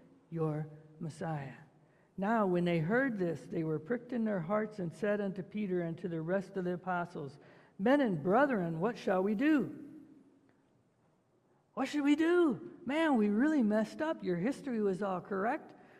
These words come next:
We believe you. He wa-, he must have really been Messiah. What should we do? Peter said unto them, "Repent and be baptized, every one of you,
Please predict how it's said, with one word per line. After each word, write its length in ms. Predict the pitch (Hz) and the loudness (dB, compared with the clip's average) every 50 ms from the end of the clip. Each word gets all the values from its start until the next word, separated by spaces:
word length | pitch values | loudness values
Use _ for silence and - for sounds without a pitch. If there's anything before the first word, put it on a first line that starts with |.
| - _ | -16 _
We 140 | - 233 277 | 0 0 2
believe 480 | 294 302 240 208 233 262 294 320 311 294 | 2 2 2 2 4 6 6 6 6 4
you. 480 | 277 240 220 196 202 202 226 240 - - - - - - - - - _ _ _ _ _ _ _ _ _ _ _ _ _ _ _ _ _ _ _ _ _ _ | 2 2 2 2 2 2 0 -2 -4 -8 -14 -18 -20 -20 -20 -20 -20 _ _ _ _ _ _ _ _ _ _ _ _ _ _ _ _ _ _ _ _ _ _
He 160 | - 254 277 | -2 -2 0
wa-, 280 | 285 277 233 220 220 254 | 0 0 0 0 -2 -2
he 160 | - - 220 | -2 0 2
must 360 | 247 233 226 233 254 233 - - | 2 4 4 2 0 -2 -4 -6
have 120 | 269 220 | -4 -2
really 240 | 220 233 233 254 254 | -2 0 0 0 -2
been 540 | 214 185 202 214 214 190 175 170 185 202 - - - - - - - | -2 -2 -2 -2 0 -2 -2 -4 -4 -6 -8 -12 -18 -20 -20 -16 -6
Messiah. 680 | - 196 170 - - 202 220 262 285 269 220 208 240 254 - - - - - - - | -4 -4 -4 -2 0 0 0 0 0 0 0 0 0 -2 -4 -10 -18 -20 -20 -8 -4
What 160 | 226 277 277 | -2 -2 -2
should 260 | - - 240 233 208 | -2 -4 -4 -2 -2
we 140 | 220 269 269 | 0 0 0
do? 440 | 220 277 302 320 320 311 - - - - | 0 0 0 0 0 -2 -4 -8 -12 -14
Peter 300 | - - 220 214 196 208 | -8 -6 -4 -4 -4 -6
said 300 | 196 - - 233 220 220 | -6 -2 0 2 2 2
unto 220 | 214 208 196 - 202 | 2 0 0 -4 -2
them, 300 | 170 185 180 175 160 147 - - - - - - | -2 0 0 0 -2 -4 -8 -12 -18 -20 -18 -8
"Repent 600 | - 185 180 165 - - - 262 302 311 247 - - - - - - - - - _ _ _ _ _ _ _ _ _ _ | -4 -2 -2 -2 -4 -4 -2 -2 0 0 -2 -4 -8 -14 -18 -20 -20 -20 -20 -20 _ _ _ _ _ _ _ _ _ _
and 200 | 175 180 180 165 | -2 0 0 0
be 140 | 160 175 170 | 0 -2 -2
baptized, 1120 | 139 - - 175 208 220 247 269 294 294 - - 220 240 220 170 165 170 175 190 - - - - - - - _ _ _ _ | -4 -6 -4 -2 0 2 2 2 0 -2 -2 -6 -6 -4 -4 -4 -4 -6 -6 -8 -10 -14 -20 -20 -20 -20 -20 _ _ _ _
every 280 | - - 247 233 294 269 | -2 0 0 2 2 0
one 220 | 254 262 277 269 | 2 2 2 2
of 140 | 269 226 180 | 0 0 0
you, 420 | 190 185 175 170 175 190 202 180 | 0 2 4 4 4 2 0 -6